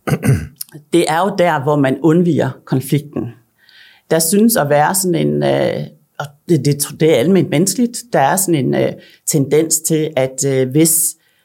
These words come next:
der er noget, der går skævt i forhold til en medarbejder, medarbejderen performer, og ikke medarbejderen er måske samarbejdsvanskelig, bliver ved med at komme for sent, hvad det nu kan være.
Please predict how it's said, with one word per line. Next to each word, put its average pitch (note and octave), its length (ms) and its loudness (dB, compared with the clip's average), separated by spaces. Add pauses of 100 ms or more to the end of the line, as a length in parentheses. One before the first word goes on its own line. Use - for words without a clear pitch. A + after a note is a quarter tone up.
(120)
der D3+ 60 0
er C#3+ 40 2
noget, D3 160 2
der D#3+ 60 -2
går C#3+ 100 -2
skævt - 320 0
i - 100 -8
forhold C3 200 -2
til - 140 -2
en - 60 -2
medarbejder, - 500 -4 (520)
medarbejderen D3 600 -2
performer, C#3+ 520 -2
og A2+ 120 -2
ikke C#3 160 -2
medarbejderen C#3 560 -4
er A#2+ 40 -6
måske A#2 240 -8
samarbejdsvanskelig, - 920 -4
bliver C3+ 100 -6
ved D#3 60 0
med D#3 100 -4
at D3+ 40 -14
komme B2+ 120 -6
for B2+ 80 -14
sent, D#3 420 0
hvad C#3+ 140 -2
det C#3 100 -6
nu B2+ 80 -2
kan B2 160 -8
være. E3 280 0